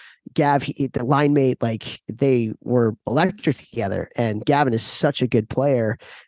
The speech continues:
And they kinda, like, laughed it off, like, "Hey, yeah, I know you guys are tight, blah, blah, blah." But the next day, the next day, pick number two in the second round comes, and Columbus selects Gavin Brindley.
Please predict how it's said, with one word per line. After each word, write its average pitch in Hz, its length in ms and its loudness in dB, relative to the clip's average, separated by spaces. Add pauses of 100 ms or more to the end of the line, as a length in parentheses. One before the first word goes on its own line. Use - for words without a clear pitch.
(100)
And 123 580 0
they 139 200 0
kinda, 120 280 -2
like, 131 160 -2
laughed 123 280 -2
it 117 60 -2
off, 117 200 -2
like, 131 120 0
"Hey, 147 280 2
yeah, 131 160 2
I 127 80 0
know 120 200 0
you 113 120 -2
guys 117 200 -4
are 120 40 -6
tight, 113 280 -4
blah, 110 180 -2
blah, 104 180 -2
blah." - 20 -4 (800)
But 135 140 0
the - 140 -10
next 143 320 -2
day, 165 440 0 (420)
the 117 60 0
next 131 300 -2
day, 143 420 0 (280)
pick - 180 0
number 147 180 2
two 170 240 0
in 147 80 2
the 135 60 0
second 139 340 0
round 151 280 2
comes, 123 560 0
and 117 180 -2
Columbus 123 400 0
selects 120 420 -2
Gavin 110 480 -2
Brindley. 95 400 -4